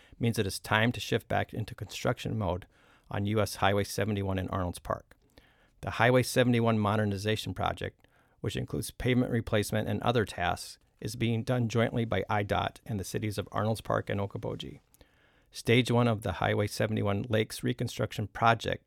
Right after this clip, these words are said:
took place in the spring and wrapped up in time for the traditional summer tourist season to begin in May. Now, stage two of the project is set to start, and there will be some closures and detours in various places of Highway seventy-one.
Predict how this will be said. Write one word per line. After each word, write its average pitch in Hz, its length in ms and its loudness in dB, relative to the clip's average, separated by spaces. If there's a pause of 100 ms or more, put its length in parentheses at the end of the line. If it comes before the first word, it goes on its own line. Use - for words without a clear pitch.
(120)
took - 180 -4
place 110 300 0
in 117 80 2
the 117 80 2
spring 101 440 -2 (320)
and 117 140 0
wrapped 107 240 2
up - 180 -6
in 120 120 2
time 104 420 2 (100)
for - 120 -8
the 110 80 -2
traditional 107 480 -2
summer 107 340 0
tourist - 380 -4
season 107 380 -4 (280)
to - 120 -8
begin 107 420 -2
in 101 160 -2
May. - 180 -4 (720)
Now, 127 480 2 (300)
stage - 400 2
two 147 180 2
of 117 60 2
the 101 80 0
project 92 460 -2
is 95 100 -6
set - 220 -2
to - 80 -14
start, 95 360 0 (460)
and 107 120 -2
there 104 100 2
will 120 100 0
be 113 120 -2
some 104 200 -4
closures 120 560 0
and 117 180 -2
detours 101 460 -2
in 101 100 -2
various 98 280 2
places 104 380 -6
of 95 120 -2
Highway 95 260 -2
seventy-one. 107 680 -4